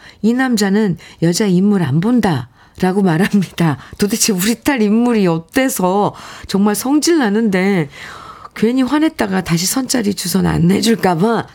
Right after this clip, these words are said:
말도 못하고 있어요. 아니, <laughs> 신형수님, 참 정말 기분 나쁜데요. 듣는 저도 기분 나쁜데요. 아니, 인물이 어때서.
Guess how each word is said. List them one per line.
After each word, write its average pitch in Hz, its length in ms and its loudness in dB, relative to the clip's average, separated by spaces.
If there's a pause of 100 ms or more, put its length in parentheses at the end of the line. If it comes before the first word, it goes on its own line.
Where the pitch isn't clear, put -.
말도 208 300 0
못하고 226 420 0
있어요. 139 360 -2 (220)
아니, 277 500 0 (800)
<laughs> - 880 -12
신형수님, 269 880 2 (320)
참 240 380 -2 (540)
정말 226 300 0
기분 214 280 0
나쁜데요. 151 580 0 (220)
듣는 254 260 0
저도 196 300 0
기분 165 280 -2
나쁜데요. 147 560 -2 (260)
아니, 285 200 2
인물이 285 280 2
어때서. 220 920 0